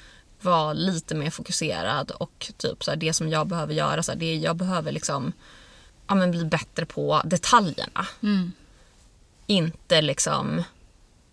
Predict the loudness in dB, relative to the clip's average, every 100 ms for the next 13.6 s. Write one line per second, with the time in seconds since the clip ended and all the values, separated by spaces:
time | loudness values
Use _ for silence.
0 | _ -8 -4 0 0 0 -4 0 2 2
1 | -2 -6 -6 -8 -2 0 0 -2 -2 -2
2 | -2 -6 -4 4 6 8 8 8 6 2
3 | 2 2 2 4 4 4 0 -2 2 2
4 | 0 -4 2 4 4 2 -2 -2 -4 -2
5 | 0 0 -2 -4 -4 0 0 0 -6 -18
6 | -20 -20 -20 -20 _ _ _ _ 0 0
7 | 2 0 4 4 6 4 4 2 4 6
8 | 6 4 2 0 -2 -2 2 4 4 4
9 | 0 -2 -2 -2 2 2 4 2 2 2
10 | -2 -2 0 4 6 6 4 2 2 2
11 | -2 -4 -2 -4 -6 -4 -2 -4 -10 -20
12 | -20 -20 _ -8 -4 2 2 2 2 0
13 | -2 -4 -4 -2 -2